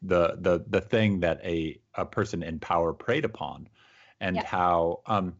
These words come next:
Speaker 1: and how Tracy in the movie is simultaneously this, this whirlwind or this, like, strong character.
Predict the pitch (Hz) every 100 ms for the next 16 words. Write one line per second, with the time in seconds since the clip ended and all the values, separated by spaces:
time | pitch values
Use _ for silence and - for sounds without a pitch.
0 | - _ _ _ - 110 104 98 95 82
1 | - - - 135 127 104 90 87 - 87
2 | 82 85 139 135 90 80 80 - - _
3 | _ _ _ _ - 98 90 - 107 104
4 | 98 104 104 92 - 90 82 78 80 -
5 | - - - - 78 - - - 90 95
6 | 117 107 85 76 80 - _ - _ 90
7 | 85 82 82 78 - 82 - - 113 104
8 | 101 87 104 98 - 82